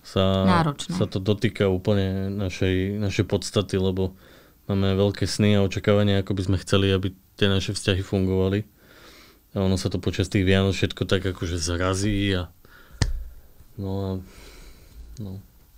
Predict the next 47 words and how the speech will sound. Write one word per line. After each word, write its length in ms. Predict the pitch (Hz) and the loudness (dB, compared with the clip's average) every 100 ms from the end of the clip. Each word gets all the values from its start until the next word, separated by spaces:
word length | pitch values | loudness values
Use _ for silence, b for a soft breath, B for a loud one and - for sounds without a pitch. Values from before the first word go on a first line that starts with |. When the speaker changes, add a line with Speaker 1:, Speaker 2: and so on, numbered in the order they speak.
| - - | -20 -20
Speaker 1:
potom 300 | - 98 101 | -18 -10 -6
je 80 | 95 | -4
to 120 | 95 87 | -4 -4
ťažké. 340 | 90 - - - - _ _ - B B B B B B B B B | -4 -6 -12 -16 -20 _ _ -20 B B B B B B B B B
Speaker 2:
Keď 160 | - 202 | -6 -2
budete 280 | 196 190 190 | 0 2 0
mať 220 | 180 175 | 2 0
akýkoľvek 640 | - 175 170 160 170 165 160 | -2 -4 -4 -2 0 0 -2
pocit, 320 | - 160 160 | -6 -6 -2
že 80 | 160 | 2
vám 160 | 165 | 4
nie 320 | 165 160 160 156 | 6 6 6 4
je 40 | |
OK, 260 | 165 156 160 165 160 | 2 -2 0 2 2
tak 300 | 160 160 160 - | 2 -2 -2 -2
viete, 320 | 160 156 170 | 0 2 2
že 120 | 156 | 0
od 160 | 165 160 | 0 -4
šestnástej 480 | - 160 160 160 160 | -4 0 0 0 0
do 80 | |
dvadsiatej 480 | 156 160 160 - 160 | 0 0 -4 -4 -4
druhej 300 | 156 160 151 151 | -2 2 2 2
tu 100 | 170 | -2
budeme 360 | 165 151 151 | -2 2 0
pre 200 | 156 170 | 0 2
vás, 200 | 165 165 | 2 2
o 80 | 160 | 0
dvadsiatej 460 | 160 156 160 156 156 | 0 0 0 -2 -2
tretej 300 | 156 151 165 | 0 -2 -2
tu 80 | 156 | -2
bude 140 | 151 | 2
Marek 400 | 151 156 160 160 - | 2 4 2 -2 -2
na 180 | 175 165 | 2 2
streame, 480 | 160 170 160 151 156 | 2 2 2 2 -2
takže 220 | - 156 | -4 0
môžete 380 | 160 160 160 - 170 | 4 4 2 0 0
ne- 240 | - 180 | 2 0
Speaker 1:
Dvadsiatej 100 | - | 0
tretej. 380 | - 98 - 101 98 - | -2 -4 -6 -10 -10 -6
Speaker 2:
No 80 | |
veď 160 | 175 208 - | -4 -6 -8
o 100 | - | -8
dvadsiatej 400 | 196 226 233 233 | -6 -6 -8 -8
tretej. 320 | 220 226 - 190 B B B B | -6 -10 -10 -16 B B B B
Takže 320 | - 185 170 165 | -8 -4 -4 0
sami 320 | 196 180 175 | 0 2 2
nebudete. 640 | 165 165 165 165 - - | 0 -2 -2 -4 -6 -8